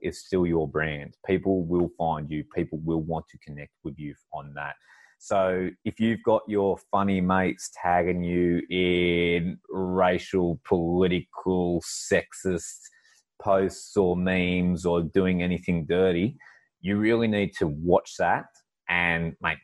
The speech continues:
delete it as much as possible and talk to your mates. 'Cause it might be one thing that you say, "Oh, look, it's,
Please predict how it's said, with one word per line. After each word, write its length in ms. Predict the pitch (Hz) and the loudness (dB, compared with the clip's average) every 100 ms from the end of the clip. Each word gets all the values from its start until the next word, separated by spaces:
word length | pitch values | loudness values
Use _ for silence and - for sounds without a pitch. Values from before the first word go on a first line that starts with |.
| - | -6
delete 320 | 90 101 107 | 0 2 4
it 80 | 90 | 2
as 160 | 80 90 | -2 -2
much 220 | 85 - | -2 -4
as 60 | - | 0
possible 360 | 85 - 82 80 | 0 0 -4 -6
and 100 | 73 | -2
talk 200 | 82 76 | -2 -2
to 100 | - | -4
your 80 | 73 | -2
mates. 300 | 80 78 - | -2 -2 -2
'Cause 160 | 101 95 | -2 0
it 80 | |
might 240 | 117 139 135 | 0 -2 0
be 120 | 131 | 0
one 280 | 110 107 98 | 0 -2 -2
thing 240 | 104 98 | 0 0
that 100 | 92 | 0
you 80 | 90 | -2
say, 280 | - 92 90 | -2 0 2
"Oh, 200 | 87 85 | 2 2
look, 180 | 85 - | 0 -4
it's, 360 | 85 - - | -6 -10 -16